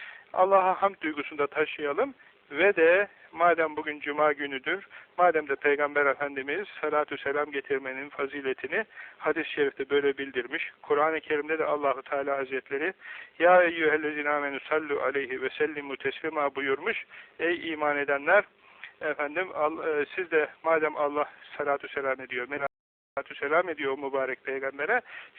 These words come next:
Siz de salatu selamı çok edin diye buyurmuş. O halde Peygamber Efendimiz'e salatu selam ile şu cuma gününüzün şu çok değerli dakikalarını salatu selamla değerlendirin ki ahirette Peygamber sallallahu aleyhi ve sellem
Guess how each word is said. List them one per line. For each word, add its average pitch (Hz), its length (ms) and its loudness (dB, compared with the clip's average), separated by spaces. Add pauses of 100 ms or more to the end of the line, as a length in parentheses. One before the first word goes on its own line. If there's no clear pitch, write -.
Siz 185 100 -12
de 160 180 2
salatu 151 400 2
selamı 139 380 -4
çok 143 220 -8
edin 127 240 -6
diye 123 220 -6
buyurmuş. 156 380 -4 (440)
O 190 140 6
halde 185 340 4
Peygamber 165 580 4
Efendimiz'e 147 720 -6 (100)
salatu 151 440 -2 (180)
selam 147 320 0 (100)
ile 151 360 -2 (320)
şu 156 220 -6
cuma 151 340 0
gününüzün 143 600 -6
şu - 240 -6
çok - 340 -2
değerli 143 720 0
dakikalarını 147 800 -4 (400)
salatu 160 340 4
selamla 147 460 -2
değerlendirin 143 680 -4
ki 233 280 -4 (420)
ahirette 160 580 2
Peygamber 156 520 0
sallallahu 160 520 -2
aleyhi 147 240 -2
ve 135 60 -4
sellem 160 340 -6